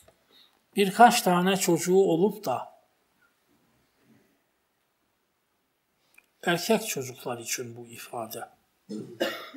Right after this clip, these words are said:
birkaç tane çocuğu olup da ona bizim isimlerimizden birini vermeyen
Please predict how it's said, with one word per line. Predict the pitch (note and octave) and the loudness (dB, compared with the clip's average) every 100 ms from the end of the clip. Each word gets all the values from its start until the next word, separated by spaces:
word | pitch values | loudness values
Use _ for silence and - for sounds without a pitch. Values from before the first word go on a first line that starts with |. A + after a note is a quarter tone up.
| - - - | -20 -12 2
birkaç | F#3+ F#3 A#3+ - | 2 4 4 4
tane | - F3 F3+ F#3 | 0 0 0 0
çocuğu | - D#3 D#3 F#3 | 0 -2 2 0
olup | - D3+ F#3+ - | 2 0 -2 -2
da | C3+ A2 - _ _ _ _ _ _ _ _ _ _ _ _ _ _ _ _ _ - | -6 -6 -10 _ _ _ _ _ _ _ _ _ _ _ _ _ _ _ _ _ -4
ona | F3+ G3 A#3+ A#3+ F3 | 2 4 4 2 -2
bizim | E3+ D#3+ A#3 G#3 | -4 0 0 0
isimlerimizden | E3+ - G#3+ F#3+ E3 D3+ C#3 C3 B2 B2+ C3+ B2 C3+ | 0 2 2 2 2 2 -2 -6 -8 -6 -6 -6 -2
birini | G#3 E3 D3 C3+ | -2 -2 -4 0
vermeyen | F3 F#3 C#3 B2+ C3 A#3+ - | 4 4 2 -4 -4 -6 -8